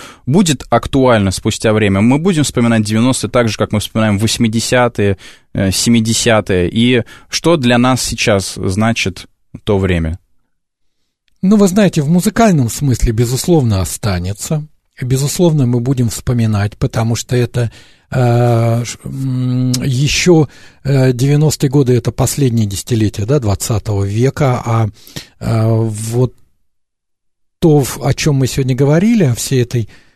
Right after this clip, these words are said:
Speaker 2: популярной музыке, она, наверное, в каком-то смысле вот и остаётся в двадцатом веке, поэтому девяностые останутся. Сейчас слишком новое, новый мир.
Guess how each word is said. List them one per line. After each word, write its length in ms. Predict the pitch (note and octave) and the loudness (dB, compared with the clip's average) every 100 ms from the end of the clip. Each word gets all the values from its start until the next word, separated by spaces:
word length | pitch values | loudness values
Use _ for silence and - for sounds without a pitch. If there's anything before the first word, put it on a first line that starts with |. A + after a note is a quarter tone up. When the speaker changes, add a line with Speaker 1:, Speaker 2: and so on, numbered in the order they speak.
| _ | _
Speaker 2:
популярной 600 | - C3 D#3 D#3 C#3+ C#3+ D3+ | -8 0 2 4 4 2 2
музыке, 600 | E3 D#3+ A2+ A2+ - B2 | 2 2 0 -2 0 0
она, 200 | D#3 G3+ | 2 2
наверное, 400 | F#3+ F3+ F#3+ F3 | 4 2 2 0
в 60 | |
каком-то 400 | - D#3+ F3+ D#3+ | -2 0 -2 0
смысле 420 | D3 F3+ F#3+ D3+ | -2 0 0 0
вот 160 | C#3+ D3+ | 0 2
и 40 | |
остаётся 500 | D#3 - E3+ E3+ - | 0 2 2 2 2
в 60 | A2+ | -2
двадцатом 500 | G2+ D#3+ - A#2 B2 | 0 0 0 -2 -2
веке, 340 | A#2 F3 F#3+ | 0 -2 -2
поэтому 340 | - B2+ C3 C3+ | -2 -2 0 -4
девяностые 680 | A#2 B2+ C#3 D#3 - D#3 C#3+ | -2 0 2 0 -2 0 0
останутся. 640 | C#3 - D3+ G#2+ - A#2 - - - | 0 0 0 -2 -6 -10 -8 -10 -2
Сейчас 220 | F#3+ - | 0 2
слишком 400 | G3 G#3+ G3+ E3+ | 2 2 2 2
новое, 300 | F3+ D#3+ B2+ | 4 4 4
новый 260 | D3+ D3+ | 2 2
мир. 300 | D3+ C#3+ A2 | 2 2 -2